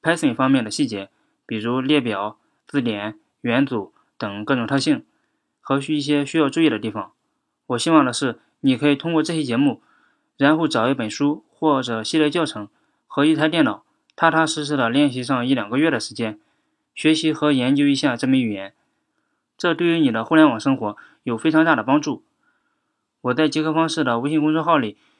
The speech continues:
也为你准备了几个适合学习 Python 的资料，还是回复本期节目的编号四十七就能够找到。呃，这里注意一下，因为这期节目是讲给初学者的内容，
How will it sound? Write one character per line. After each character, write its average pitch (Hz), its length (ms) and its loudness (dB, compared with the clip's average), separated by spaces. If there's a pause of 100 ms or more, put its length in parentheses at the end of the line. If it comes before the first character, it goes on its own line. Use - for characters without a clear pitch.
(120)
也 120 100 0
为 135 160 2
你 147 140 4
准 113 200 -2
备 135 160 2
了 117 200 -2
几 107 180 -10
个 117 280 -6 (460)
适 - 200 -6
合 160 120 0
学 156 160 0
习 143 220 -2
Python 156 480 0
的 107 180 -4
资 113 140 -6
料， 147 240 0 (480)
还 147 160 0
是 160 80 -2
回 151 220 -2
复 139 180 -2
本 113 260 -6
期 143 160 -4
节 131 140 0
目 143 100 2
的 120 120 0
编 139 200 0
号 139 320 -4
四 - 140 -6
十 131 100 -6
七 151 380 -4
就 123 100 -6
能 117 140 -2
够 117 60 -4
找 98 120 -8
到。 107 220 -6 (840)
呃， 123 200 -2
这 165 140 -2
里 147 100 2
注 156 100 0
意 139 140 4
一 123 40 -2
下， 120 240 0 (680)
因 214 140 -2
为 208 80 -2
这 196 80 -2
期 190 120 -2
节 147 200 2
目 156 340 2
是 160 160 -4
讲 131 260 0
给 139 120 0
初 - 160 -4
学 151 120 2
者 143 140 -4
的 104 100 -6
内 120 140 0
容， 98 220 -12